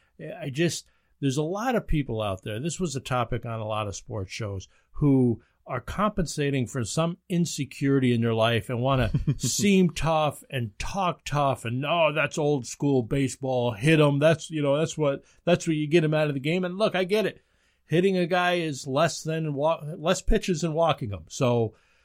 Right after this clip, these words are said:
Speaker 1: but if you're gonna do that, do that with a, with a much milder pitch. Do that, you know, hip down. Uh, there's places to do that,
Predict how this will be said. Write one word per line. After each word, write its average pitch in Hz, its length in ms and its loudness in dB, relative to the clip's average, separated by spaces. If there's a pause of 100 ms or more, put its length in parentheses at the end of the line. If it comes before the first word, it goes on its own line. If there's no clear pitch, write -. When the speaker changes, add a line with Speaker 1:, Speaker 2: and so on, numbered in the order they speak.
(200)
Speaker 1:
but 139 100 4
if 131 100 -2
you're 156 60 -4
gonna 165 180 4
do 143 220 4
that, 107 340 -2 (420)
do 135 240 4
that 120 300 2
with 113 220 -4
a, 117 120 -6
with 135 380 -4
a 113 80 -6
much 131 300 -2
milder 131 480 0
pitch. 127 500 -2
Do 120 200 2
that, 120 360 0
you 135 180 -4
know, 120 120 -6
hip - 520 -4 (260)
down. 135 600 0 (380)
Uh, 147 260 -12 (240)
there's 151 220 -2
places 170 480 0
to 131 100 -6
do 131 220 2
that, 117 240 -2